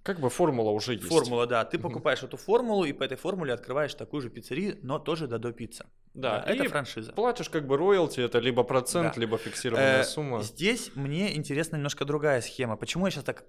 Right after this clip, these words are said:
Speaker 2: много открываю студий, да? То есть мы
Speaker 1: Мгм.
Speaker 2: вот сейчас с сентября у нас было две, а щас у нас уже шесть.
Speaker 1: Да, это как-то очень быстро
Speaker 2: Это
Speaker 1: началось,
Speaker 2: очень
Speaker 1: вот
Speaker 2: быстро, и
Speaker 1: смотря
Speaker 2: это
Speaker 1: за
Speaker 2: я
Speaker 1: твоим
Speaker 2: специально
Speaker 1: инстаграмом.
Speaker 2: делаю.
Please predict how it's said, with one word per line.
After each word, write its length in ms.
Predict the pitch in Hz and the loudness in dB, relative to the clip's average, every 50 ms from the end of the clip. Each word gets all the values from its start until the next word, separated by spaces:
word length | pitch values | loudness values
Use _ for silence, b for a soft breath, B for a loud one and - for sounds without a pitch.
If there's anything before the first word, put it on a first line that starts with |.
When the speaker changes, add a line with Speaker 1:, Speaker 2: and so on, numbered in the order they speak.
| - | -12
Speaker 2:
много 380 | - 139 131 139 156 151 131 123 | -10 -6 -4 0 0 0 2 0
открываю 420 | 110 - - 127 127 120 107 107 | -2 -2 -2 -4 -2 -2 -2 -4
студий, 300 | 104 - - 113 110 110 | -4 -8 -10 -10 -10 -8
да? 160 | 110 113 120 127 | -6 -4 -4 -4
То 60 | - | -4
есть 140 | 123 - - | -6 -6 -4
мы 220 | 127 143 143 143 | -2 -2 -2 -2
Speaker 1:
Мгм. 120 | 135 - - - | -4 -6 -10 -14
Speaker 2:
вот 140 | - - - | -12 -12 -10
сейчас 280 | - 123 - 147 123 - | -10 -8 -6 -6 -6 -6
с 40 | - | -6
сентября 560 | - 135 117 - 131 139 143 180 226 208 - | -10 -10 -10 -8 -4 0 0 0 0 0 -4
у 60 | - | -6
нас 160 | 127 127 120 110 | -8 -8 -8 -6
было 220 | 113 127 117 113 | -4 -4 -4 -4
две, 220 | 113 117 143 190 196 | -4 -4 -2 -2 -2
а 80 | - | -2
щас 220 | 135 - - - - - | -6 -8 -10 -12 -12 -14
у 40 | |
нас 100 | 131 113 | -14 -14
уже 100 | - 117 | -12 -12
шесть. 400 | 117 - - - 110 - - - - _ _ _ - | -10 -8 -8 -10 -10 -12 -16 -20 -20 _ _ _ -4
Speaker 1:
Да, 220 | 131 123 139 123 110 | 2 4 6 6 6
это 100 | 117 123 | 4 2
как-то 200 | 135 120 - 143 | -2 0 0 2
очень 360 | - 156 156 147 - 127 113 | 2 2 2 2 2 0 0
быстро 260 | 117 123 - - 127 | -2 -2 -2 -2 -2
Speaker 2:
Это 100 | 110 143 | -2 -2
Speaker 1:
началось, 140 | 110 120 175 | 0 0 0
Speaker 2:
очень 360 | 151 120 131 160 175 165 220 | 2 2 2 2 2 2 2
Speaker 1:
вот 120 | 254 226 | 0 0
Speaker 2:
быстро, 60 | - 139 | -2 -2
и 100 | - 123 | -2 0
Speaker 1:
смотря 20 | |
Speaker 2:
это 160 | 139 156 - - | 2 2 2 2
Speaker 1:
за 40 | |
Speaker 2:
я 60 | 165 170 | 2 2
Speaker 1:
твоим 180 | - 117 113 | 0 -2 -2
Speaker 2:
специально 20 | 113 | 0
Speaker 1:
инстаграмом. 300 | 113 185 165 - 131 117 | 0 0 0 0 0 0
Speaker 2:
делаю. 580 | 110 139 180 226 226 180 143 - - - - | 0 2 2 2 2 2 0 0 -4 -16 -20